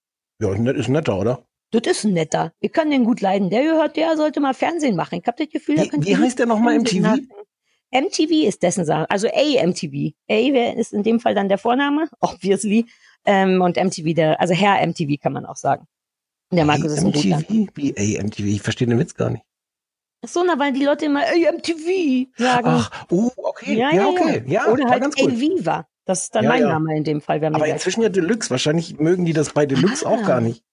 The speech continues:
Speaker 2: Ey,
Speaker 1: Ich hab
Speaker 2: Deluxe. Wobei, das ist
Speaker 1: ich hab
Speaker 2: natürlich geil. So möchte ich mal angeschrien werden. „Ey, Deluxe.“ <laughs> Ich fänd's gut.
Speaker 1: Ja.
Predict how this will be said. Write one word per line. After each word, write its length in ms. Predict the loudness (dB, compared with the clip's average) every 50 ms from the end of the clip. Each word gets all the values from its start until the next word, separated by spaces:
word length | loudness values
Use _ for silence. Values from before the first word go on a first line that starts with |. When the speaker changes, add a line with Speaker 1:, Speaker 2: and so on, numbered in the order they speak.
| _ _ _ _ _ -4
Speaker 2:
Ey, 120 | -2 -2
Speaker 1:
Ich 280 | 0 2 2 4 4 4
hab 80 | 2 0
Speaker 2:
Deluxe. 120 | -2 -6 _ _ _ _ _ _ _ _
Wobei, 200 | -8 -6 -4 -2
das 160 | -2 -2 -2 -2
ist 80 | 0 -2
Speaker 1:
ich 40 |
hab 60 | -2 -2
Speaker 2:
natürlich 260 | -2 -4 -6 -4 -2
geil. 300 | -2 -2 0 0 0 0
So 120 | -2 -2
möchte 220 | 0 -2 -2 -2 -4
ich 100 | -4 -4
mal 100 | -4 -4
angeschrien 440 | -4 -4 -4 -4 -6 -6 -6 -6 -4
werden. 220 | -2 -2 -2 -2 0
„Ey, 180 | 0 2 2
Deluxe.“ 800 | 2 2 2 4 4 4 4 4 4 2 0 -2 -8 -16 -18 -18 _ _ _ _ _ -20
<laughs> 1900 | -20 -20 -20 _ -20 -20 -20 -20 -20 _ _ _ -18 -18 -10 _ -4 -4 -2 -2 -2 -2 -2 -2 -6 -10 -10 -14 -12 -12 -14 -14 _ _ _ _ _ -12
Ich 120 | -6 -2
fänd's 240 | 0 0 0 0 -4
gut. 100 | _ _ _ _ _ _ _ _ _ _ _ _ _ _ _ _ -2 -2 -2 -2 -2 -6 -8 -12 -20 -20 -20 _ -2 0
Speaker 1:
Ja. 260 | 0 0 0 -2